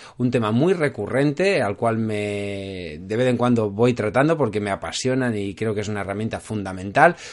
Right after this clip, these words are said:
pues simplemente te animo a que me acompañes en estos minutos, en estos próximos minutos, que como siempre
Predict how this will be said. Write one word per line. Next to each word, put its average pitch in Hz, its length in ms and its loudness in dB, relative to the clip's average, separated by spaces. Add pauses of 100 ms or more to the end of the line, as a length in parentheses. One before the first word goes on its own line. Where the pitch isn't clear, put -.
(100)
pues 120 160 0
simplemente 151 460 4
te 120 140 2
animo 143 500 4 (180)
a 104 140 -2
que 110 100 -2
me 104 100 -2
acompañes 131 720 0
en 113 160 0
estos 127 300 -2
minutos, 127 540 2
en 117 80 2
estos 120 240 -4
próximos 117 420 -2
minutos, 120 500 0 (300)
que 110 140 -2
como 101 220 0
siempre 139 560 4